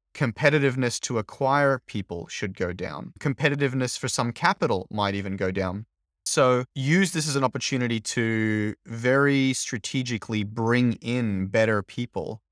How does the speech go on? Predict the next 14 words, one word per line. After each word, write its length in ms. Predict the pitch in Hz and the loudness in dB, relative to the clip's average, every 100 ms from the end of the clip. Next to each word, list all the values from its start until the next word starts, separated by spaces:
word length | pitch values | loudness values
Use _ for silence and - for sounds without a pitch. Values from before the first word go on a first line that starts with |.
| _ _ _ - | _ _ _ -6
with 400 | 110 104 104 - - | -2 -2 -2 -16 -10
perhaps 400 | - 113 120 107 | -6 2 2 2
slightly 480 | - - 113 110 113 | -4 0 2 2 0
lower 300 | 104 107 104 101 | 0 2 2 0
salary 500 | - 113 110 104 98 | -2 0 0 0 0
expectations. 920 | - 95 92 120 117 - 95 - - _ _ | -4 -8 -4 -2 -2 -4 -10 -12 -16 _ _
Invest 600 | 131 127 120 117 - - _ | -2 0 2 2 0 -10 _
in 380 | 117 107 107 104 | -4 -2 -2 0
that 300 | 104 98 95 | 2 2 0
improvement 580 | 117 113 - 160 135 107 | -4 -8 -2 0 0 -2
of 80 | 101 | -2
your 80 | 92 | -4
business. 520 | 95 92 - - - _ _ _ _ _ _ _ _ - | -4 -6 -10 -12 -14 _ _ _ _ _ _ _ _ -2
And 180 | 131 | -2